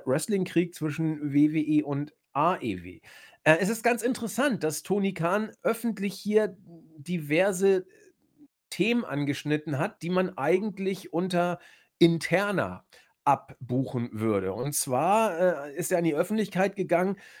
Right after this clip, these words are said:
mit der vermeintlichen, ja, ich sag mal, Abwerbeaktion von W W E in Bezug auf A E W-Talente, dass man angeblich, äh, von Seiten,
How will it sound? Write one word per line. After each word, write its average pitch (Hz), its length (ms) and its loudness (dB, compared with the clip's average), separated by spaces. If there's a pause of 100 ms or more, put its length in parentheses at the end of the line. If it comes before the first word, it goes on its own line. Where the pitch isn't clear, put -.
(100)
mit 165 480 4
der 160 480 0
vermeintlichen, 160 1080 -2 (840)
ja, 135 720 -2
ich 151 120 -2
sag 151 100 -4
mal, 147 160 -2 (160)
Abwerbeaktion 170 1800 0
von 147 420 -2
W 143 220 2
W 147 80 0
E 165 400 0
in 151 160 -2
Bezug 139 260 -6
auf 135 160 -2
A 139 240 -2
E 117 220 -2
W-Talente, 175 1300 0 (300)
dass 139 200 -2
man 151 300 -2
angeblich, 151 1500 0
äh, 127 180 -6
von 143 200 -4
Seiten, 139 640 -2